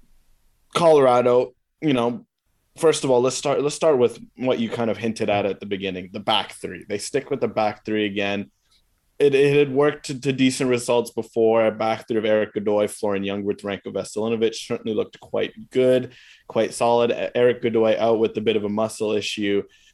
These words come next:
Andy Rose is slotted in. What were your thoughts on the, the whole back three? And do you think, I guess we'll, we'll add the question for us to talk. Do you think the Whitecaps should keep this back three going forward?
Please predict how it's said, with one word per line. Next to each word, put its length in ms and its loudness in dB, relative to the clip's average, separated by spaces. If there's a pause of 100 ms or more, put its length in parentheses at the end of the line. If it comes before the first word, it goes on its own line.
(100)
Andy 260 0
Rose 300 0
is 160 -8
slotted 340 -2
in. 180 -4
What 160 -2
were 80 0
your 100 0
thoughts 500 -4
on 160 -6
the, 220 -6
the 120 -6
whole 280 0
back 380 -4
three? 180 -4
And 60 -6
do 80 -2
you 40 -8
think, 300 -6 (380)
I 80 -4
guess 200 -4
we'll, 120 0
we'll 280 2
add 220 0
the 60 -2
question 340 -4
for 120 -2
us 120 -6
to 80 -14
talk. 340 -10
Do 60 -10
you 80 -4
think 140 -4
the 60 0
Whitecaps 520 -4
should 260 -12
keep 380 -12
this 160 -6
back 320 -8
three 180 -8
going 280 -10
forward? 400 -10